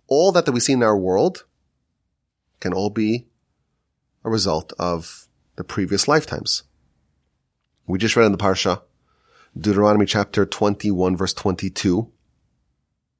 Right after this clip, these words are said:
When a person has chet mishpat maves v'humas, when a person has a sin of a judgment of death and they die,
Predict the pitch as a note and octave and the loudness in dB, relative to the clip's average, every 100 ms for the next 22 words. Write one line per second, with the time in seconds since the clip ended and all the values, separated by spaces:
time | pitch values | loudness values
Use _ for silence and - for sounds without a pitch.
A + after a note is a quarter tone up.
0 | _ _ _ _ _ _ - - - B2+ | _ _ _ _ _ _ -18 -16 -6 0
1 | C3+ - G3 G#3+ - E3 D3+ F#3+ F#3 D#3 | 0 0 0 0 2 0 2 2 2 2
2 | - A#2 C#3+ G#3+ A#3 - D#3 A3 - - | 0 -2 0 0 -2 -2 0 2 0 0
3 | F#3+ G3 - D#3 G3 F#3 F#3+ C#3+ E3+ E3 | 0 0 0 0 0 2 0 0 0 0
4 | D#3+ D#3 D3 F3+ - - - _ _ _ | 0 2 0 0 -2 -4 -8 _ _ _
5 | _ _ _ _ _ _ _ _ B2+ B2 | _ _ _ _ _ _ _ _ -4 -2
6 | F3 F#3 E3+ C3+ C#3+ B2+ - A#2 - - | -2 -2 -2 0 2 2 0 0 2 2
7 | B3+ G3 G#2 F2+ _ _ _ - - D3 | 2 0 -2 -8 _ _ _ -16 -2 0
8 | C#3 F#3+ G3+ F3+ - B2+ G#2 F3+ D#3 C3 | 0 0 0 0 0 -4 0 -2 0 -2
9 | A#2 F#2 A#2+ C#3+ G3 | -2 0 2 2 2